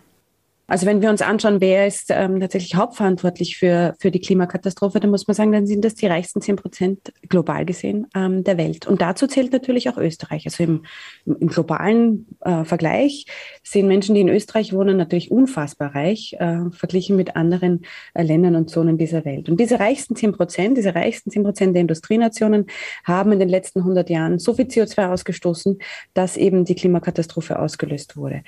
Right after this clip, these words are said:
Ärmere Länder haben das nicht. Sie haben nämlich die, äh, die, die Ressourcen nicht so verwendet, wie wir sie verwendet haben, ne? Also wenn, wenn wir es in,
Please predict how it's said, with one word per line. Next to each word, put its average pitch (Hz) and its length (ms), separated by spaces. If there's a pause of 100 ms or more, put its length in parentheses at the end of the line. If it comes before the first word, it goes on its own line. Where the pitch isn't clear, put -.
(960)
Ärmere 202 380
Länder 226 420 (960)
haben 226 240
das - 160
nicht. 156 240
Sie 180 120
haben 202 120
nämlich 202 200
die, 180 400
äh, 165 300 (240)
die, 175 120
die 175 120
Ressourcen 190 540
nicht 170 160
so - 80
verwendet, 156 400
wie 156 80
wir 151 100
sie 156 80
verwendet 147 460
haben, 147 260
ne? 208 220 (260)
Also 185 220
wenn, 196 320 (420)
wenn 226 120
wir 254 80
es 262 80
in, 240 260